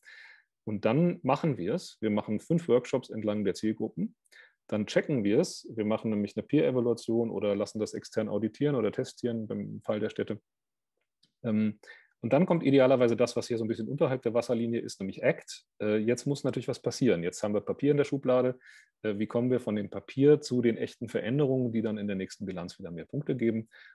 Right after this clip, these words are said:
Und schon sind wir wieder bei Plan. Ne? Und das so als Kreislauf zu denken, oder ich habe vorhin gesagt, als konzentrische Kreise, die immer weiter werden, als Spirale, die sich aufwärts bewegt, et cetera. Das sind, mm, Modelle, Denkmodelle, die sich nutzen lassen. Ähm,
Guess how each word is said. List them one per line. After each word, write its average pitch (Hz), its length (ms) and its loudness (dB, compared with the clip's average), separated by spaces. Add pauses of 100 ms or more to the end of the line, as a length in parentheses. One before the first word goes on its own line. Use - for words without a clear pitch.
Und 104 140 -6
schon 104 180 2
sind 98 140 0
wir 90 80 0
wieder 82 160 -4
bei 87 120 -4
Plan. - 300 -14 (240)
Ne? 151 160 -2 (380)
Und 101 160 0
das 107 120 2
so 151 160 4
als - 160 0
Kreislauf 165 440 2
zu - 100 -6
denken, 127 300 2
oder 107 140 4
ich - 80 -4
habe - 100 -6
vorhin 104 200 -2
gesagt, 104 300 -2
als 104 160 -10
konzentrische 120 540 -4
Kreise, 101 320 2
die 101 80 -6
immer 92 180 -4
weiter 117 340 -2
werden, 104 240 -2
als 127 120 -12
Spirale, 110 480 4
die 107 100 2
sich 120 160 -6
aufwärts 92 380 -6
bewegt, 87 320 -12
et - 80 -8
cetera. 90 420 -6 (400)
Das - 140 -4
sind, 127 340 -4
mm, 113 460 -10 (220)
Modelle, 131 760 6
Denkmodelle, 110 640 0
die 101 80 -8
sich 95 200 -12
nutzen 135 280 -4
lassen. 101 340 -2 (540)
Ähm, 95 520 -2